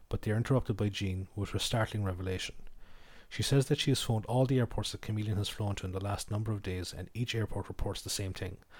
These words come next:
that no passengers have ever arrived off those planes. The Commandant rings up the local R A F airfield and organises to have Blade's plane followed on its next outbound flight. While he is doing this, the Doctor convinces Jean to help him sneak into the medical centre by having her distract Nurse Pinto.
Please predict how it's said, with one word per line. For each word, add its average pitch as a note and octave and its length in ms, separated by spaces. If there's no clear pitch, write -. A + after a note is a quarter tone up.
that - 140
no A#2+ 160
passengers G2 520
have G2+ 160
ever G2 440
arrived G2+ 360
off F#2 160
those F2+ 180
planes. - 380
The - 80
Commandant D3 340
rings B2 180
up A2+ 100
the G#2+ 60
local A2 220
R A2 200
A G#2 80
F G2 160
airfield G2 520
and G2+ 140
organises A2 480
to G2+ 120
have F#2+ 120
Blade's G#2 300
plane F#2+ 260
followed F#2+ 400
on G2 160
its - 160
next - 240
outbound F2+ 380
flight. - 320
While C3+ 200
he D3 120
is C#3 80
doing A#2 240
this, F#2 220
the - 100
Doctor G#2+ 240
convinces A#2+ 420
Jean G#2 200
to - 80
help A2+ 180
him G2 80
sneak G#2+ 260
into F#2+ 140
the G#2 60
medical G#2+ 300
centre F#2 380
by G2 120
having G#2+ 260
her G2+ 140
distract - 400
Nurse F#2 180
Pinto. - 380